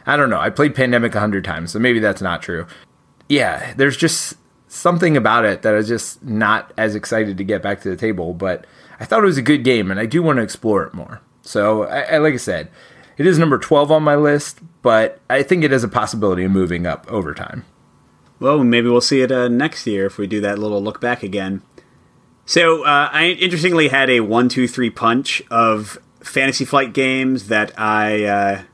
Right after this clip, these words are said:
Speaker 2: bought myself. This is back before I was getting so many review copies. I bought myself, uh, right at the beginning of the year, Here's a Terrinoth Arkham third Edition, and my number eleven, Discover.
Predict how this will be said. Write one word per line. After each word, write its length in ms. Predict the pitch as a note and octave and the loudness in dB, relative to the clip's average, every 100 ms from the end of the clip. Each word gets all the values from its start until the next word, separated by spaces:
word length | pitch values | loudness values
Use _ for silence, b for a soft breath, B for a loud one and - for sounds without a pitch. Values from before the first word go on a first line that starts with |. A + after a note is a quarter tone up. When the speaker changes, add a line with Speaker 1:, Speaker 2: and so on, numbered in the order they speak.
| _ | _
Speaker 2:
bought 540 | A2+ G2+ B2 D3 - - | -8 0 2 2 -2 -6
myself. 720 | A#2 G#2+ - B2+ F#3+ - - b b | -2 -2 2 2 0 -6 -16 b b
This 100 | B2+ | -4
is 60 | A#2+ | 0
back 200 | B2+ C3 | 0 0
before 260 | B2+ C3 | -2 2
I 20 | A#2 | 2
was 120 | A#2+ | 2
getting 220 | C3+ A#2+ | 0 0
so 120 | - | 0
many 120 | B2 | 0
review 260 | A#2 G#2+ A#2 | 0 0 0
copies. 480 | D3 C#3+ D#3+ D#3+ - b b b b | 0 0 -2 -6 -8 b b b b
I 100 | G#2+ | -2
bought 260 | B2 B2 | 0 2
myself, 500 | A#2+ A2+ - A#2+ B2 | 0 0 0 2 2
uh, 100 | A#2 G#2+ | 2 2
right 260 | G#2+ A#2+ | 2 2
at 120 | A#2 | 0
the 60 | A#2 | -4
beginning 420 | G#2+ F#2+ A2+ A#2+ | -6 -2 0 0
of 100 | A#2 | -2
the 80 | G#2+ | -4
year, 340 | G2+ G#2+ B2+ | -4 -2 -2
Here's 220 | C3 A#2+ A2+ | 0 -2 -2
a 60 | |
Terrinoth 380 | A2 A2+ A2+ A2+ | -2 0 2 0
Arkham 380 | D#2+ A2 A#2+ A2 | 0 -2 -2 -2
third 220 | B2 A#2 | 0 2
Edition, 400 | A2+ A2+ - A#2 | 2 -2 -2 -4
and 540 | - C3+ C#3+ B2 C#3+ - | -2 0 2 2 0 -2
my 160 | A#2+ A2+ | -2 0
number 220 | A#2 B2+ | 0 2
eleven, 500 | B2 D#3 D#3+ A2+ A#2 | 2 0 0 0 0
Discover. 720 | B2+ - - G#3+ C3+ E2 | 0 -2 0 0 0 -10